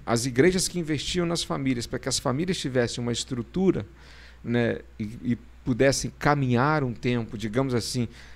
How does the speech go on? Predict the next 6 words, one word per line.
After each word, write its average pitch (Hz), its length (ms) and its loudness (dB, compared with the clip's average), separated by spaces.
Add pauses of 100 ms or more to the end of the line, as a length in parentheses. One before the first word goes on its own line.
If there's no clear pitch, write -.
(280)
meio 135 480 4
distante 131 1040 2 (140)
desse, 123 800 0
desse 123 340 0
ambiente 143 580 2
eclesiástico, 120 960 2